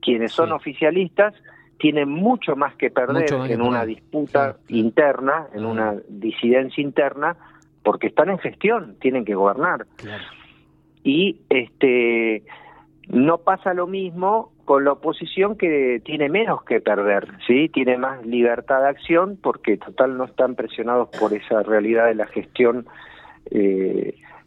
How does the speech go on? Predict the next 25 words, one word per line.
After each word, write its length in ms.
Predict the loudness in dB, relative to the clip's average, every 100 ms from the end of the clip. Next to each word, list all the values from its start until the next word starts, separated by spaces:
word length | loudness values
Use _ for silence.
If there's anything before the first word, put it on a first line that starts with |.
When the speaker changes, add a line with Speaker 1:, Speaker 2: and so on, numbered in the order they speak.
| -8
Speaker 1:
de 160 | -2 0
la 80 | 2
administración 640 | 0 0 -2 0 0 0
pública, 480 | -8 -12 -10 -4 -2
Speaker 2:
Bueno, 160 | 0
Speaker 1:
¿sí? 60 | 0
Speaker 2:
así 160 | 0 -2
le 100 | -2
pasó 800 | -4 -2 0 0 0 -2 -4 -6
hace 240 | -6 -6
cuatro 280 | -6 -4 -4
años 220 | -4 -4
atrás 240 | -4 -6
a 60 | -4
Macri, 340 | -4 -4 -6
¿no? 140 | -4 -4
Cuando 200 | -6 -6
pierde 220 | -6 -6
las 100 | -8
elecciones 460 | -8 -8 -6 -6 -6
en, 180 | -8 -10
en, 240 | -10 -12 -10
en 140 | -8
agosto. 500 | -2 0 0 0 -6
Bueno, 80 | -2